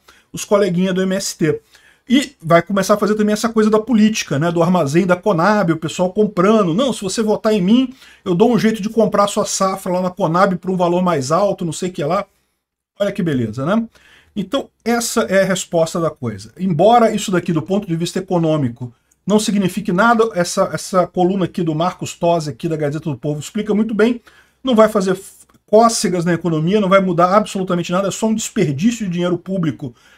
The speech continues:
à toa, mal administrado, sem nenhum efeito. Não funcionou lá atrás,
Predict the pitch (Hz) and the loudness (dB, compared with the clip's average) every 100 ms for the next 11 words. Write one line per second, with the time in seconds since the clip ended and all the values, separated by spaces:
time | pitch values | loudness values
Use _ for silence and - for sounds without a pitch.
0 | _ - 226 - 208 226 214 185 208 233 | _ -2 -2 0 2 4 2 4 6 6
1 | 233 214 202 190 - - 185 196 202 180 | 6 4 2 -2 -4 -4 0 2 2 -4
2 | - 254 233 208 202 190 220 302 330 311 | -4 2 2 2 -2 -6 -4 -2 -2 -4
3 | - 240 262 254 254 240 214 247 254 240 | -4 -2 -2 0 -2 0 0 2 0 -6